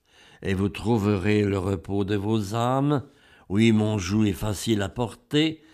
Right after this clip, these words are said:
et mon fardeau léger. Ces paroles du Christ, rapportées par l'évangile de Matthieu,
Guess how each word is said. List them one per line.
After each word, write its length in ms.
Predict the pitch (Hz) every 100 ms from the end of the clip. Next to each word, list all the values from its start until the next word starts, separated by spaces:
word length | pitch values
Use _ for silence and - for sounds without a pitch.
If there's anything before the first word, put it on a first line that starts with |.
| - _ _
et 120 | 101 95
mon 200 | 98 90
fardeau 520 | - 104 101 107 117
léger. 640 | 127 120 90 95 98 92 76 - _ _ _ _ _ _ _ _ _ _ - - - - _ _ _ _
Ces 220 | - 147
paroles 360 | 147 139 147 131
du 160 | 127
Christ, 640 | - 113 139 170 165 - 123
rapportées 840 | 117 110 113 113 90 - 120 120
par 260 | 120 110 101
l'évangile 560 | 110 107 107 95 107
de 140 | 104 101
Matthieu, 640 | 104 92 - 113 131 156